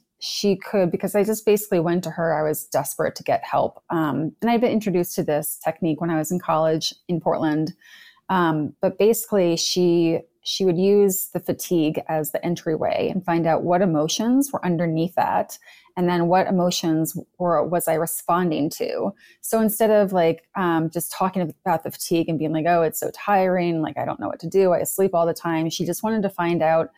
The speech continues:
what are the emotions that I've been repressing that have been exacerbating the fatigue? Was there an, an original event when something similar happened? I never fully processed it, and now it's getting, causing me to feel re-triggered,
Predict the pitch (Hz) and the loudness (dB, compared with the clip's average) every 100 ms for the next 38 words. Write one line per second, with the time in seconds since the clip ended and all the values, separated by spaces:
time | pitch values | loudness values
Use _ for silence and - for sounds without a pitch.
0 | - - _ 190 226 254 247 190 185 202 | -20 -20 _ 2 4 4 4 4 2 2
1 | 202 - 175 170 160 - 190 165 160 - | 0 0 0 0 -2 -4 -4 -2 -2 -2
2 | 175 - 226 247 269 240 175 175 180 175 | -2 -2 0 2 2 0 -2 0 0 0
3 | 170 _ _ _ 185 196 180 - 180 165 | -4 _ _ _ -2 0 0 0 0 0
4 | 165 160 180 185 180 - - 139 202 208 | 0 -2 -4 -6 -4 -4 -4 -2 0 2
5 | 214 202 196 - 196 175 185 165 180 165 | 2 2 2 0 -2 0 0 0 0 0
6 | 160 147 160 180 - 170 170 165 - 262 | 0 -2 -4 -6 -4 -4 -4 -6 -2 2
7 | 220 190 151 - 156 156 160 - - _ | 2 0 -2 -2 -2 -2 -4 -8 -20 _
8 | - 185 196 190 190 180 - 175 185 175 | -4 0 2 2 0 0 2 0 0 -4
9 | - 165 165 - 185 185 180 - 175 170 | -2 -2 -2 -2 -2 0 -2 -2 -2 0
10 | 165 160 _ _ _ _ _ - 233 262 | -2 -4 _ _ _ _ _ -2 2 4
11 | 254 233 202 180 - 185 160 180 175 - | 6 4 4 2 2 2 4 2 2 0
12 | 170 208 285 | 0 2 2